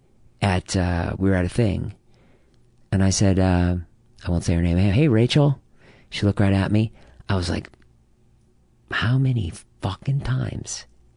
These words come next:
over, like, fifteen years are you gonna ignore me?"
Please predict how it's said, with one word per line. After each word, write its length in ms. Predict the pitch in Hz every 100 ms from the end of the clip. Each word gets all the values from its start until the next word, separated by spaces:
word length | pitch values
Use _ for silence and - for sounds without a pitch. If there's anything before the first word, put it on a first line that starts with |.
| _ _
over, 360 | 95 90 90 85
like, 300 | 80 80 -
fifteen 540 | - 110 - 110 101
years 400 | 92 95 73 73 -
are 80 | 80
you 160 | 90
gonna 240 | 98 90 85
ignore 400 | 80 82 92 90
me?" 320 | 69 76